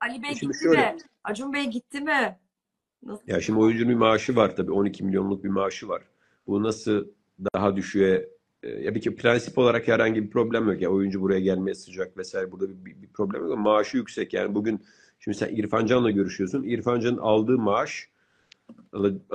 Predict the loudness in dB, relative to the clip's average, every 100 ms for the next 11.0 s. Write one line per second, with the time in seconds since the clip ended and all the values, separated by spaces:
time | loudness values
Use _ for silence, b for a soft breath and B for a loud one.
0 | -12 _ -2 0 2 0 2 0 4 4
1 | 4 2 0 2 2 2 2 2 0 0
2 | -2 0 0 0 -2 2 0 0 -10 -10
3 | _ _ _ -6 -2 -2 -2 -4 0 0
4 | 0 -6 _ _ -4 0 2 0 -4 -2
5 | 2 4 2 2 2 2 2 -2 _ _
6 | -4 -2 0 -2 -4 -4 -4 -4 -8 -4
7 | 0 2 0 -4 -4 0 2 2 0 -2
8 | -2 0 2 0 -2 -8 -10 -12 -12 -16
9 | _ _ -18 -6 -4 -2 -2 0 2 2
10 | 2 0 -6 _ b b -2 0 -2